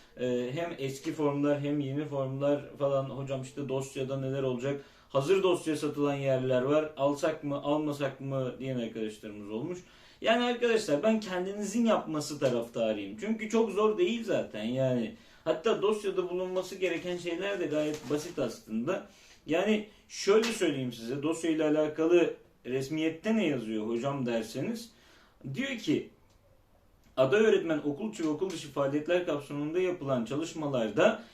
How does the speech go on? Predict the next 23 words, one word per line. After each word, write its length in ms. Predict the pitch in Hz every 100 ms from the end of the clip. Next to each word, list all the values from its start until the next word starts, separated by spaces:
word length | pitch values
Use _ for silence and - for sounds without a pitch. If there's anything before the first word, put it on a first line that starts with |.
| -
izleme, 580 | 156 156 160 180 190 147
ölçme 460 | 143 147 - 208 190
ve 120 | 135
değerlendirme 640 | 139 143 151 156 160 214
sürecinin 420 | 214 175 143 135
sağlıklı 580 | 123 143 135 143 151 233
bir 100 | 240
şekilde 360 | 220 185 156 139
yürütülebilmesi 760 | 127 127 135 131 127 131 135
amacıyla 560 | 262 254 165 147 113 - - - -
okul 320 | 160 247 240
içi 200 | 214 156
ve 100 | 135
okul 420 | 117 143 220 226
dışı 260 | 160 139 127 156
her 300 | 220 233 -
türlü 260 | 185 165
faaliyeti 720 | 147 156 143 135 127 127 131 196
ile 200 | 151 123
ilgili 460 | 151 175 147 220
standart 760 | - - 208 214 214 247 254 -
formları 600 | 214 196 165 151 131 127
doldurur." 480 | 123 113 104 90